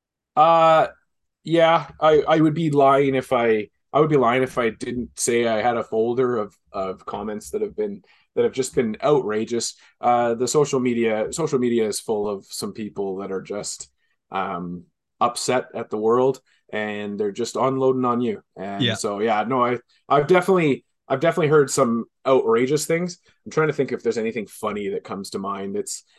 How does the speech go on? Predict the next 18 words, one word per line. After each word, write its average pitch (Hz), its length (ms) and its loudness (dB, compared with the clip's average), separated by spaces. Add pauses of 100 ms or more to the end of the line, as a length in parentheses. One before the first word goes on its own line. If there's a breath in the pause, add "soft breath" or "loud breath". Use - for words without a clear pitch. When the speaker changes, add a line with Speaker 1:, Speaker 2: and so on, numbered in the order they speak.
(960)
Speaker 1:
no, 151 440 4
not, 175 420 2
not 180 240 4
really. 160 300 4
I 185 180 4
just, 220 240 2
I 165 160 6
love 165 300 6
when, 127 420 0
I 131 100 4
love, 139 340 4
like, 117 200 -2
I 123 220 0
get 131 120 4
a 120 60 0
small 113 420 0
amount 104 300 -2
of, 101 160 -6